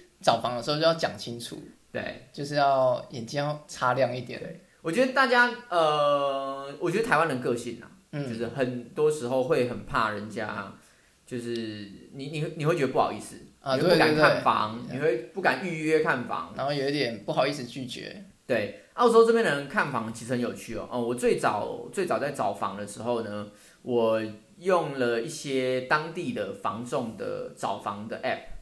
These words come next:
Speaker 1: 嗯。
Speaker 2: 对，当地房仲的找房的网站啊，或是 app 啊，或等等，其实有很多大家可以找一下。
Speaker 1: 诶，那些还好用吗？
Speaker 2: 我觉得还好。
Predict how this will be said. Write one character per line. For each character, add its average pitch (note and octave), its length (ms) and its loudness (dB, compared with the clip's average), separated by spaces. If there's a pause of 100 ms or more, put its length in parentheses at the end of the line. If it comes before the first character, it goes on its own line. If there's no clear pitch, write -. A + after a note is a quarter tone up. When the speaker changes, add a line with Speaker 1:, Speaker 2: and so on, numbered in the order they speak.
Speaker 1:
嗯。 D#3 340 -4
Speaker 2:
对， - 320 -6 (200)
当 E3+ 120 4
地 G3+ 60 2
房 D3 160 -2
仲 E3 100 2
的 C#3 100 -2
找 A2 220 -2
房 A2+ 240 -4
的 A#2 180 0
网 A#2 280 -2
站 D3 260 2
啊， B2 260 2
或 B2+ 100 -2
是 B2+ 140 -8
app A#2+ 360 -4
啊， G2 480 -6
或 B2 100 -6
等 G#2 220 -10
等， F#2+ 240 -10
其 B2+ 100 -10
实 B2+ 60 -8
有 D3+ 80 4
很 A#2+ 180 0
多 A#2 140 0
大 A#2 160 0
家 A#2 60 -8
可 A#2+ 40 -8
以 G2+ 220 -8
找 G2+ 220 -6
一 G2+ 40 -12
下。 G2 220 -8 (200)
Speaker 1:
诶， D#3 60 -8
那 G3 80 -4
些 G3 140 -6
还 B2+ 220 0
好 - 200 -6
用 A2+ 220 -4
吗？ B2+ 140 -12 (500)
Speaker 2:
我 B2 160 -6
觉 B2 140 -6
得 A2+ 420 -2
还 A#2 400 -2 (200)
好。 - 260 -6